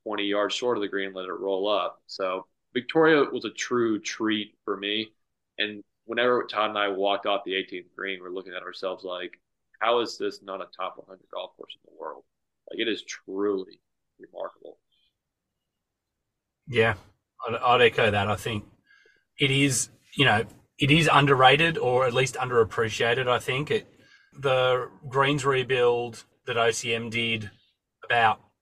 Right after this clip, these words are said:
Speaker 2: four or five years ago now really lifted it. Even the holes where they essentially rebuilt the old green, lifted it just that little bit and lifted the condition so that, Joe, as you describe, it allows all those shots to be played. And,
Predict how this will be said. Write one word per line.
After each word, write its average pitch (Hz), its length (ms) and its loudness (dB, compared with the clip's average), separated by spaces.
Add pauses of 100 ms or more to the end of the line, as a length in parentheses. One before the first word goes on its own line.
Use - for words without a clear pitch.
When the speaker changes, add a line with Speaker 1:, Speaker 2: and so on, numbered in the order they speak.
(380)
Speaker 2:
four 139 160 0
or 113 40 -2
five 117 220 2
years 127 160 -4
ago 131 200 2
now 127 440 6 (600)
really 147 380 6
lifted 120 360 -2
it. - 200 -2
Even 156 340 0
the 127 100 4
holes 131 340 0
where 123 140 4
they 110 260 2
essentially 120 420 -2
rebuilt 117 400 0
the 117 100 -2
old 110 200 0
green, 107 480 0 (460)
lifted 151 340 -2
it 117 100 0
just 131 220 -4
that 127 160 0
little 123 160 -4
bit 113 320 0 (640)
and 135 120 -2
lifted 156 280 0
the 131 80 -2
condition 113 720 -2 (140)
so 123 220 2
that, 117 180 4 (160)
Joe, 117 260 4
as 113 180 2
you 120 80 -4
describe, 120 420 6
it 107 60 0
allows 117 380 4
all 123 80 -4
those 110 180 0
shots 120 260 -4
to 117 80 -14
be 107 120 -4
played. 110 520 2
And, 104 340 0